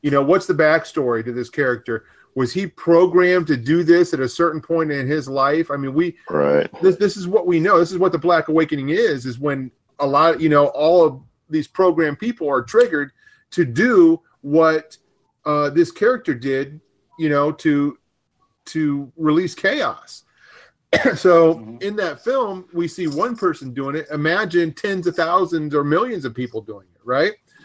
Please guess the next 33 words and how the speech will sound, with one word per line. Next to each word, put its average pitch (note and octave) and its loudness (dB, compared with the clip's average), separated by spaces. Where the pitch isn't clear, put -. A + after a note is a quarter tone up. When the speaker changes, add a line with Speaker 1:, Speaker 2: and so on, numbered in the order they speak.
Speaker 1:
So E3 6
Speaker 3:
Yeah. G#2 -6
Speaker 2:
Mm-hmm. D#2+ -8
Speaker 1:
w-, D3 -4
w-, C3+ -10
I D#3+ 2
don't F#3 4
know. D#3 4
I, D#3 0
I'm F#3 -2
just E3 0
like, C#3 0
I'm C#3+ -4
really D#3+ 2
curious D3+ -2
about A#2 -6
what D3 -2
more C#3 -4
does B2 -2
he A#2 -10
know C3 0
or A#2+ 0
what B2+ 0
does B2+ -6
he A#2 -4
believe? C3+ -4
He's A#2 -6
shown E3 0
that D3 -4
he C#3+ -6
believes C3 -6
in, A#2 -4
uh, G#2+ -2